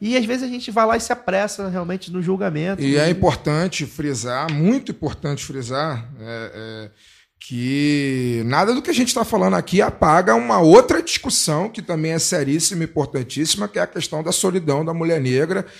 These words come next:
Speaker 2: Ela
Speaker 1: Sim.
Speaker 2: existe, é real, né? Existe,
Speaker 1: Sim.
Speaker 2: é real, né? Quem se relaciona com as pe-, com, com, com mulheres negras percebe isso, né?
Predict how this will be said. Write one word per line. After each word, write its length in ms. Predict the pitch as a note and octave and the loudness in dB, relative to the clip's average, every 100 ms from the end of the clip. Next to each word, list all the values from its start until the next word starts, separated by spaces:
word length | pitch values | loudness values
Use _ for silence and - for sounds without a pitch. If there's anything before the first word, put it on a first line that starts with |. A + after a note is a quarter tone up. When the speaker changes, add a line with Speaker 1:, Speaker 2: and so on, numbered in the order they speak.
| - | -4
Speaker 2:
Ela 160 | C#3 D3+ | 4 8
Speaker 1:
Sim. 60 | D3+ | 8
Speaker 2:
existe, 440 | A2 C3+ F3 E3+ | 6 4 4 4
é 60 | D3 | 6
real, 720 | D#3 D3+ D#3+ F#3+ A3 A#3 - | 6 8 10 12 10 8 -8
né? 300 | C3 C3+ C3 | -10 -10 -8
Existe, 760 | B2+ A2+ B2 D#3 F3 - - C#4 | -6 -4 -2 0 0 -2 -6 -8
Speaker 1:
Sim. 260 | F#3+ F3+ - _ | -8 -12 -14 _
Speaker 2:
é 100 | C3+ | 0
real, 680 | D3+ D#3+ D#3+ F3+ G3+ - - - | 4 8 12 12 10 4 -18 -14
né? 500 | B2 D3+ E3 B2+ G#2 - _ _ - - _ - | -10 -8 -6 -8 -12 -18 _ _ -20 -20 _ -6
Quem 260 | C#3 D#3 | -4 -2
se 220 | D3 D#3 | 0 2
relaciona 640 | C#3 C#3+ C#3 - C#3+ C3+ B2+ | 2 2 2 2 2 0 -2
com 180 | B2+ C3 | -6 -8
as 100 | B2+ | -6
pe-, 200 | - B2 | -6 -6
com, 260 | - B2+ | -4 -6
com, 240 | - B2 A#2+ | -4 -6 -6
com 100 | B2 | -4
mulheres 500 | C3 B2 C#3+ D#3 A#2 | -2 2 4 4 0
negras 500 | B2+ B2+ A#2 A2+ - - _ _ _ - | -2 -2 -4 -6 -10 -16 _ _ _ 2
percebe 640 | C3 C3 - F#3+ B3 C#4 | 2 4 4 8 8 8
isso, 460 | F#3+ F#3 A3+ - D3+ | 4 4 2 0 0
né? 240 | D#3 G3+ | -2 -6